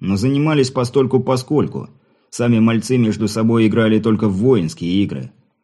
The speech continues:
Когда детвора подрастала до юношеского возраста – с ними начинали заниматься наставники, назначенные на общем сходе всеми воинами и старейшинами. Так что к поре вступления во взрослую жизнь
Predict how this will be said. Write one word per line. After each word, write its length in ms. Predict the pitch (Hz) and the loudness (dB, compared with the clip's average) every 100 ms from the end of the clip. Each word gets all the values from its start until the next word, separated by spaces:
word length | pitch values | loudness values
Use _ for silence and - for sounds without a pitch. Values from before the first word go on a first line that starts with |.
| _ _ - | _ _ -4
Когда 280 | 110 131 143 | -2 2 4
детвора 460 | 139 131 143 143 | 2 0 2 2
подрастала 800 | 127 123 127 123 151 139 87 71 - | 2 2 0 0 0 0 -2 -6 -8
до 120 | 98 | -2
юношеского 720 | 117 120 95 82 87 92 95 | 2 4 2 -2 -8 -4 -2
возраста – 640 | 107 113 80 76 - 65 - _ _ _ _ | 0 -2 -4 -8 -12 -16 -18 _ _ _ _
с 140 | - - | -8 0
ними 180 | 160 175 | 2 2
начинали 600 | 165 127 127 120 135 143 | 2 2 2 2 2 0
заниматься 580 | 131 123 101 107 107 | 2 4 4 2 -2
наставники, 800 | 131 117 - 98 95 92 90 92 - | -2 -2 -4 -4 -2 -2 -2 -6 -6
назначенные 680 | 101 98 90 110 101 104 101 | -4 -2 0 0 0 0 0
на 200 | 101 98 | 0 0
общем 320 | 117 107 107 90 | -2 -2 -2 -4
сходе 520 | - 113 117 123 117 - | -2 -2 0 0 -2 -8
всеми 360 | - - 104 123 | -10 -2 2 2
воинами 560 | 98 90 104 113 117 | 2 0 2 2 2
и 40 | 113 | 0
старейшинами. 840 | 117 104 78 76 82 80 78 73 - _ _ _ _ _ _ | -2 -2 -2 -4 -6 -6 -6 -10 -14 _ _ _ _ _ _
Так 200 | 117 127 | -4 -2
что 240 | 127 135 131 | 0 0 0
к 120 | - | 0
поре 260 | 131 147 | 0 2
вступления 680 | 139 - 120 135 127 123 110 | -2 -2 -2 2 4 4 2
во 120 | 110 110 | 2 2
взрослую 600 | 107 123 117 107 110 98 | 2 0 -2 0 0 0
жизнь 420 | 131 120 80 | 0 0 -2